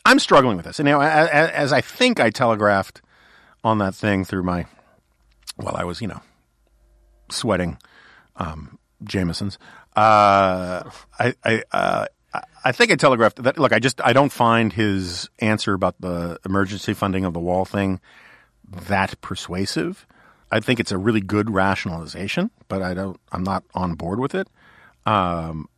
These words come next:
I also don't think he's lying. You know, I mean, I, I think he's, he's there by, you know, for,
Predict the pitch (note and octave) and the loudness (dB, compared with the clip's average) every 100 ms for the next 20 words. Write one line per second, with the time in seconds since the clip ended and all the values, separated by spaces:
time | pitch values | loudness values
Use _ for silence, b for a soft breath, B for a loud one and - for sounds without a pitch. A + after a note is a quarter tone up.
0 | _ D3 D#3+ B2+ G#2 F#2 F2+ F2 A#2+ D3 | _ 6 6 4 0 -4 -8 -6 0 2
1 | C3+ B2+ D2+ G#2 B2+ - G#2 F2+ G2 F#2 | 2 0 -2 -6 -6 -4 -2 -2 -4 -6
2 | G#2+ G2+ G2+ G#2+ - G2 F2+ - - - | -4 -4 -4 -6 -4 -8 -8 -12 -16 -18
3 | - G#2 F#2 F#2 G#2+ A2 G#2 F#2+ B B | -10 -10 -8 -4 0 2 2 0 B B
4 | B B B B _ _ _ G#2 G2+ F#2 | B B B B _ _ _ -4 -2 0
5 | F2 E2+ - G#2 D#2+ D#2+ - - G2 F2 | -4 -8 -10 -10 -10 -12 -20 -14 -10 -10